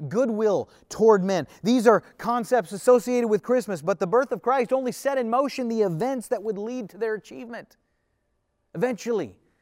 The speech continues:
in the kingdom age. Isaiah two tells us, "He shall judge between the nations and shall decide disputes for many peoples, and they shall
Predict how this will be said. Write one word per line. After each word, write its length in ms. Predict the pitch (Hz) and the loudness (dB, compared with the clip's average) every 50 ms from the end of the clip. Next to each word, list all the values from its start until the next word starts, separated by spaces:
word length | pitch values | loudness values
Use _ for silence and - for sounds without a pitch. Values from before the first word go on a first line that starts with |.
| _ _ _ _ _ - 185 | _ _ _ _ _ -4 -2
in 140 | 190 190 | -2 0
the 60 | 180 165 | -2 -4
kingdom 360 | - - 196 175 170 170 165 | -4 -4 -6 -4 -2 -2 -2
age. 280 | 160 143 120 104 - - _ _ - | -2 -2 -2 -4 -8 -14 _ _ 0
Isaiah 460 | 180 180 190 180 151 190 214 214 202 185 | 4 4 4 4 4 4 4 4 4 2
two 280 | - - 233 233 208 | 0 -2 -2 -2 -2
tells 300 | 165 - 208 220 214 190 | -2 0 0 0 0 0
us, 140 | 180 147 - | -2 -2 -4
"He 180 | - 202 214 190 | -6 -8 -8 -8
shall 240 | - - 185 151 135 123 117 | -8 -10 -10 -10 -10 -10 -14
judge 600 | 113 104 113 180 196 208 190 165 123 107 - - _ _ _ _ - | -14 -8 -4 -4 -2 -2 -2 -2 -4 -8 -14 -20 _ _ _ _ -14
between 380 | 135 135 - - 185 208 208 196 | -14 -12 -10 -8 -6 -6 -4 -4
the 80 | 180 | -4
nations 420 | 175 185 196 196 - - 160 135 127 | -4 -4 -6 -6 -8 -10 -12 -12 -10
and 140 | 135 123 | -12 -10
shall 180 | - - 175 165 | -8 -6 -6 -6
decide 460 | 151 139 135 - - 185 185 180 151 | -6 -8 -8 -6 -6 -4 -4 -4 -6
disputes 540 | 127 120 - - - - 247 247 202 - - | -8 -12 -14 -14 -10 -8 -8 -8 -8 -10 -12
for 160 | - - 170 | -12 -10 -8
many 200 | 175 208 220 208 | -8 -8 -8 -8
peoples, 440 | 160 - 233 262 202 - 165 139 123 | -8 -8 -8 -8 -8 -8 -10 -10 -10
and 120 | 151 170 | -10 -10
they 140 | 180 214 226 | -8 -10 -10
shall 260 | - - 226 190 170 | -6 -4 -4 -4 -4